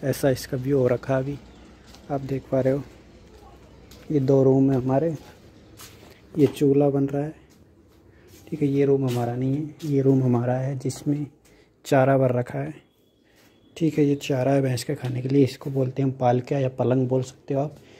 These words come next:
ये सामने वाला room है जिसको हम यूज़ किया करते थे ज़्यादातर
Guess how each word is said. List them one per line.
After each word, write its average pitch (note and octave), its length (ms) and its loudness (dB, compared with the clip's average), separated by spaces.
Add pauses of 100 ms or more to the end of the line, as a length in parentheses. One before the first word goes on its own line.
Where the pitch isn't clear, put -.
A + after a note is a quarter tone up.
(220)
ये C#3+ 80 -2
सामने C#3 340 4
वाला C#3 240 2
room C#3 240 4
है C#3 60 2
जिसको C#3 300 2
हम C3 140 4
यूज़ C3+ 260 4
किया C3+ 160 0
करते C3 280 -4
थे D3 140 -2
ज़्यादातर C3 480 -2